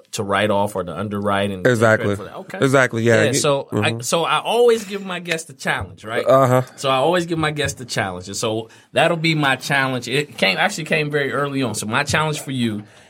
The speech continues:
Speaker 1: and however you set it up, of
Speaker 2: Okay.
Speaker 1: course, you know, that would be your strategy, but setting it up for startup companies, entrepreneurs,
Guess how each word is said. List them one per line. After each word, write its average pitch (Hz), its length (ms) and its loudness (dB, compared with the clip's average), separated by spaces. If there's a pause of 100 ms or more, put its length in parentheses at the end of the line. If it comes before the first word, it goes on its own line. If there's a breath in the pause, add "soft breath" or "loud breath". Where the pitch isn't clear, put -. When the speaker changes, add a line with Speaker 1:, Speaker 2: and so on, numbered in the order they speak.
Speaker 1:
and 110 400 0
however 123 380 0
you 131 100 -4
set 123 280 -2
it 117 100 -2
up, 113 220 0
of 95 60 0
Speaker 2:
Okay. 117 140 6
Speaker 1:
course, 110 220 -4
you 120 80 -6
know, 101 260 -6 (400)
that 113 160 2
would 107 100 -6
be 117 80 0
your 120 200 0
strategy, 104 580 -2
but 95 320 -6 (440 soft breath)
setting 160 340 2
it 160 160 0
up 131 180 0
for 120 440 -2
startup 143 500 -2
companies, 117 500 -6
entrepreneurs, 117 840 -6